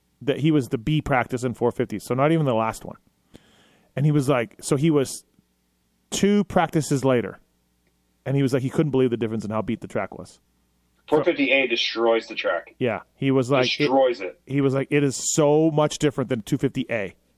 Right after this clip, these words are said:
Speaker 1: Like, I can't
Speaker 2: Yep.
Speaker 1: believe it." And then that was his goal to get out of that practice, you know,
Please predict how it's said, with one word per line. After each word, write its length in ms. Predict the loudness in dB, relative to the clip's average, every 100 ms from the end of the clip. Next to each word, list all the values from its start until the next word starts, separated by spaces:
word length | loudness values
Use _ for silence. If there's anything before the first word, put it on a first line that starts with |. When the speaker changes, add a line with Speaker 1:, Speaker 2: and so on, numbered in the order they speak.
| _ _
Speaker 1:
Like, 120 | -8
I 40 | -8
can't 280 | -2 0 2
Speaker 2:
Yep. 40 |
Speaker 1:
believe 280 | 2 0 -2
it." 160 | -8 _ _ _ _
And 100 | -2
then 100 | 0
that 100 | 0
was 100 | 0
his 120 | -2 0
goal 260 | 2 2
to 100 | 0
get 160 | -2 0
out 140 | 2
of 40 | 0
that 120 | -2
practice, 500 | -2 -4 -4 -16 -18 _ _ -6
you 120 | -4
know, 180 | -4